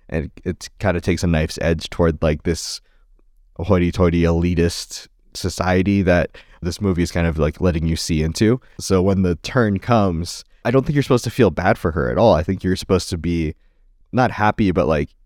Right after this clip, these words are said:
y-, you're gonna sit in the comeuppance and see what it's like for this person whose life is falling apart. And I think if you're, you were fooled into rooting for her,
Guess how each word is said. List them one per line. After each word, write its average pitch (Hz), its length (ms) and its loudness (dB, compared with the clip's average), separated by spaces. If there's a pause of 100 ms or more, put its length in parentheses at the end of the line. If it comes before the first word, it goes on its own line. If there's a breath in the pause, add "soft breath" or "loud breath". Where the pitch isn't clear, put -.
y-, 120 160 -2
you're 117 240 2
gonna 120 200 2
sit - 380 0
in 95 120 2
the 85 80 0
comeuppance 85 680 -2
and 85 340 0 (220)
see - 360 -2
what 101 120 4
it's - 160 -2
like 92 180 2
for 98 100 -2
this 95 120 -2
person 98 380 -2
whose 92 260 -2
life 85 220 2
is 107 120 -6
falling 110 280 2
apart. 131 400 0 (440)
And 87 540 0
I 85 100 0
think 87 280 -2
if 95 180 -4
you're, 87 500 0 (540)
you 107 120 0
were 85 120 0
fooled 120 460 0
into 98 280 2
rooting 104 300 0
for 165 180 -2
her, 185 260 0